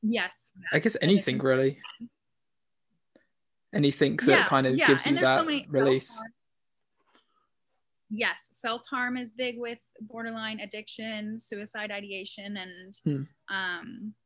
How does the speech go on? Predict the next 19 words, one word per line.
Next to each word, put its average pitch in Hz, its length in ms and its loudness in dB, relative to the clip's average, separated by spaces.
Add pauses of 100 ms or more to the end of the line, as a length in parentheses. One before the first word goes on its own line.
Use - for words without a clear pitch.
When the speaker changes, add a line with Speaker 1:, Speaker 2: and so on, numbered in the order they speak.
(240)
Speaker 1:
yeah, 196 320 -2
like, 214 220 -8
anything, 240 640 -6 (420)
like, 208 200 -8
compulsions. 196 760 -10
So 180 340 -10 (100)
anything 214 340 -8
like 196 200 -8
that, 180 320 -2
it's, - 640 -14
it, 202 200 -8
it 202 180 -8
is, 180 260 -6
it's 185 160 -14
a 180 40 -12
big, 202 460 -10 (1300)
a 214 80 -6
big 214 300 -6
go-to. 202 580 -6